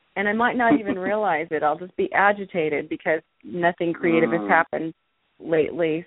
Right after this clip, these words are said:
Speaker 1: So, I mean, for me, that's, that's what keeps me going. But find
Speaker 2: Fantastic.
Speaker 1: whatever it is that keeps you going, and don't,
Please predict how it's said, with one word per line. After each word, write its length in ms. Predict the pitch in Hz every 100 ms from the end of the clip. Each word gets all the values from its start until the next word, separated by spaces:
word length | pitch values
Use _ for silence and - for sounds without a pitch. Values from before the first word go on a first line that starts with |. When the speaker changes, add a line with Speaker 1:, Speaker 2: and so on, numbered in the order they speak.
| _
Speaker 1:
So, 260 | 180 180 190 - _ _ -
I 60 |
mean, 180 | 208 214
for 100 | 240
me, 580 | 240 269 302 208 196 240 _ _ _ _
that's, 320 | 196 202 202 214 _ _ _ 202
that's 240 | 190 190 202
what 180 | 190 156
keeps 180 | - 190 _
me 140 | 180 165
going. 580 | 175 180 180 120 101 202 _ _
But 220 | 175 - _ _ _ 92
find 200 | 180 170
Speaker 2:
Fantastic. 160 | - 92
Speaker 1:
whatever 360 | 190 180 294 269
it 80 |
is 160 | 185 165 -
that 160 | -
keeps 160 | - 185 190
you 60 |
going, 280 | 180 170 165
and 160 | 165 160
don't, 320 | 165 190